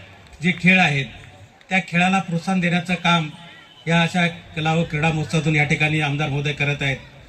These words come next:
खरोखरच अतिशय चांगली गोष्ट आहे. मलाही या ठिकाणी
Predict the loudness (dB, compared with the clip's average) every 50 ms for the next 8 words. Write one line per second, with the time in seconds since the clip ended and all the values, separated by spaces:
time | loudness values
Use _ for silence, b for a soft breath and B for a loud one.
0 | -20 -8 -6 -6 -4 -2 -2 -2 -2 -2 -6 -8 -6 -6 -4 -4 -4 -4 -4 -4
1 | -2 -2 -2 -2 -4 -6 -6 -6 -6 -6 -6 -8 -10 -16 -18 -18 -20 -20 -20 -20
2 | -20 -20 -20 -20 -20 -20 -20 -20 -20 -20 -20 -14 -4 2 4 6 6 8 8 6
3 | 6 4 2 2 2 2 2